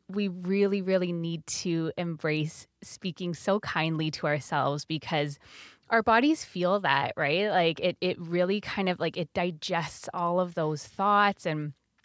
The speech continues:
so that's amazing. I, I'm so happy that you are putting that work out there. Um, and I wanted to ask you about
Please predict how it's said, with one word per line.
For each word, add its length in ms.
so 340
that's 200
amazing. 580
I, 220
I'm 160
so 500
happy 360
that 140
you 180
are 200
putting 340
that 200
work 240
out 260
there. 400
Um, 340
and 400
I 80
wanted 280
to 140
ask 280
you 60
about 360